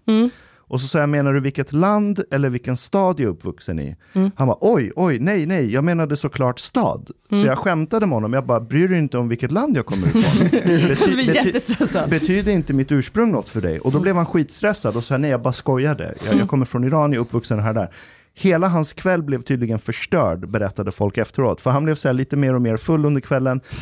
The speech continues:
Speaker 2: Sen kom han tillbaks på slutet av kvällen, ganska dyng.
Speaker 1: Ja.
Speaker 2: Och ville verkligen försöka förklara så här, varför han ställde den frågan.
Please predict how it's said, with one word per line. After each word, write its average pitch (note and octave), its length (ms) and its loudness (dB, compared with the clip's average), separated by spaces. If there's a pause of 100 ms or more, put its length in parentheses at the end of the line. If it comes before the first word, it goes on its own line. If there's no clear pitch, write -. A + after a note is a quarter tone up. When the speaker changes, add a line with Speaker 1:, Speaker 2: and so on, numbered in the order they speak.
(140)
Speaker 2:
Sen D3 200 0
kom E3+ 160 0
han D#3+ 120 -2
tillbaks E3+ 500 -2
på - 120 -6
slutet D#3+ 360 0
av C3+ 80 2
kvällen, A2 440 -2
ganska C3+ 340 0
dyng. B2+ 540 0 (140)
Speaker 1:
Ja. G3+ 260 0 (280)
Speaker 2:
Och D3 180 2
ville D3+ 160 4
verkligen C3+ 440 -2
försöka B2 440 -4
förklara F3+ 760 0
så - 140 -4
här, D2+ 140 -4
varför C3 500 0
han A#2+ 160 2
ställde A2+ 320 -2
den G#2+ 140 0
frågan. C3+ 640 0